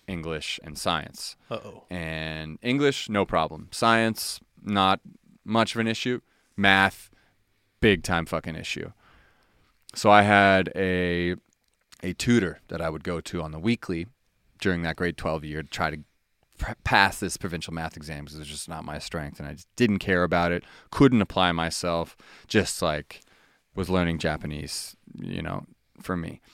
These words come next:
Speaker 1: And, uh, so the boys get eliminated, and they all go out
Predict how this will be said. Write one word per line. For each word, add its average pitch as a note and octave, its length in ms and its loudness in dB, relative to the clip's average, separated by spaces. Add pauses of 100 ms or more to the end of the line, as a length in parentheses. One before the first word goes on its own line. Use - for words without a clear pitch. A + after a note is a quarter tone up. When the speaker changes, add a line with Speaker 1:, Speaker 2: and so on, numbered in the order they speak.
(320)
Speaker 1:
And, F2+ 600 0
uh, F2+ 400 2
so - 140 -10
the G2 40 -4
boys C3 240 6
get A#2+ 120 4
eliminated, G#2 580 4 (840)
and F#2 100 -6
they F2 60 -2
all E2+ 180 0
go F2 120 -2
out D#2+ 200 -2